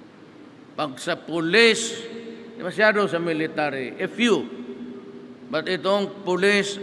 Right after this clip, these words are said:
ah, may namamatay na pulis, baka akala ninyo makaluso, eh.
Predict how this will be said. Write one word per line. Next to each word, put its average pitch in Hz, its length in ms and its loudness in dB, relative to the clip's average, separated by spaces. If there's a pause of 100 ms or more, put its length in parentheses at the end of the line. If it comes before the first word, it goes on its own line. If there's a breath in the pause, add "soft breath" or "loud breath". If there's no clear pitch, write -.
ah, 156 240 -2 (2000)
may 147 160 -6
namamatay 208 800 0
na 214 80 -4
pulis, 202 560 -2 (1200)
baka 175 500 0
akala 190 380 0
ninyo 190 260 -2
makaluso, 170 640 -2
eh. 165 260 -4